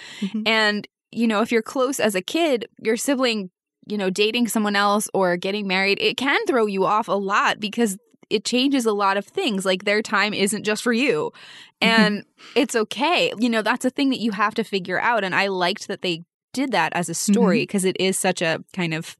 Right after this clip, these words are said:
Speaker 2: normal facet of becoming a mature adult.
Speaker 1: Mm-hmm. But then it sort of undercuts itself because of
Speaker 2: Mm.
Speaker 1: how far in the direction of focus it goes with those romantic relationships and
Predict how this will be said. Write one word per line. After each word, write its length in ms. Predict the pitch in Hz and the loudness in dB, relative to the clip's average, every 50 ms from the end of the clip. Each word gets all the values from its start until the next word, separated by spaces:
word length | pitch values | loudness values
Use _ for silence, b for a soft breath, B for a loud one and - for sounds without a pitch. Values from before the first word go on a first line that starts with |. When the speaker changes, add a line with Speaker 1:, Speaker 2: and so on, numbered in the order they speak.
| _ | _
Speaker 2:
normal 440 | 180 175 170 170 170 170 170 160 170 | -2 0 2 2 0 0 0 -2 -2
facet 520 | - - 170 160 185 214 - 180 170 - - | -2 0 2 2 2 2 0 -2 -2 -2 -2
of 240 | 175 165 147 - - _ _ _ _ _ | -4 -4 -6 -10 -16 _ _ _ _ _
becoming 480 | 190 180 - 202 185 175 185 190 196 | -8 -6 -2 0 0 2 2 0 0
a 60 | 196 196 | -2 -2
mature 340 | 196 196 - - 202 180 | -2 -2 0 2 2 2
adult. 300 | 180 175 185 180 175 - - B B B B | 2 2 2 0 0 -2 -4 B B B B
Speaker 1:
Mm-hmm. 320 | 220 214 208 196 175 175 190 - B B B B B B B - | 2 4 4 2 0 -2 -6 -10 B B B B B B B -2
But 100 | 247 226 | 0 2
then 140 | 247 226 214 | 2 2 2
it 120 | 214 202 | 0 2
sort 160 | - 214 196 | 2 2 2
of 140 | 190 180 - - | 2 0 0 0
undercuts 500 | 208 196 190 190 180 - - 190 180 - | 2 2 2 2 0 0 0 -2 -2 -2
itself 400 | 190 - - - 160 156 - - | -6 -6 -4 -4 -4 -4 -6 -8
because 480 | - 180 - 165 156 160 165 - - - | -10 -8 -6 -4 -4 -4 -4 -4 -6 -4
of 120 | - - 202 | -4 -2 -2
Speaker 2:
Mm. 80 | 190 180 | 0 2
Speaker 1:
how 140 | 170 180 | 2 2
far 420 | 180 - - 165 160 156 156 151 151 | 2 0 -2 0 0 2 2 0 -2
in 240 | - - 180 160 156 | -4 -4 -4 -4 -4
the 80 | 160 | -4
direction 400 | - 165 156 160 - - - 156 | -4 -2 -2 0 -2 -2 -2 -4
of 80 | 156 156 | -6 -8
focus 600 | - - 151 151 - - 156 - - - - - - _ _ _ - | -4 -4 -4 -4 -4 -4 -4 -2 0 0 -2 -4 -6 _ _ _ -6
it 140 | - 170 - | -6 -4 -4
goes 440 | - 151 143 139 165 170 - - - 190 | -4 -6 -4 -4 -4 -2 -2 -4 -2 -2
with 400 | 175 151 - - - - - _ | -2 -2 -2 -6 -12 -16 -16 _
those 240 | - 175 151 151 - | -2 -2 -2 0 -2
romantic 380 | 156 147 147 147 151 180 - - | -4 -4 -4 -2 -4 -4 -4 -4
relationships 720 | 151 156 156 156 160 - 170 160 - 165 147 151 - - | -6 -4 -2 0 0 0 0 0 0 0 0 -2 -2 -4
and 220 | - 151 151 151 | -2 -4 -6 -6